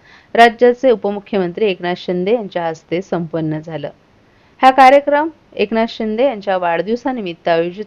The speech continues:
करण्यात आला होता. या कार्यक्रमाला माजी आमदार रवींद्र फाटक, शिवसेना ठाणे जिल्हा महिला संघटक मीनाक्षी शिंदे यांच्यासह अनेक मान्यवर उपस्थित होते. या उद्घाटन सोहळ्यात काँग्रेस पक्षातील अनेक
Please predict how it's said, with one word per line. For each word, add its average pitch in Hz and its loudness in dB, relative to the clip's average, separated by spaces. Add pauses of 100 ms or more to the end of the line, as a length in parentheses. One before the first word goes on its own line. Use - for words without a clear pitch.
करण्यात 160 -4
आला 151 -4
होता. 151 -10 (280)
या 160 -4
कार्यक्रमाला 208 -4
माजी 165 -10
आमदार 160 -6
रवींद्र 156 -10
फाटक, 160 -4 (420)
शिवसेना 247 -2
ठाणे 202 -4
जिल्हा 185 -4
महिला 175 -6
संघटक 175 -6 (100)
मीनाक्षी 160 -8
शिंदे 196 -4
यांच्यासह 165 -10 (200)
अनेक 180 -6
मान्यवर 175 -8
उपस्थित 156 -14
होते. 151 -8 (680)
या 254 6
उद्घाटन 254 2
सोहळ्यात 226 0 (100)
काँग्रेस 202 -8
पक्षातील 233 -6
अनेक 170 -6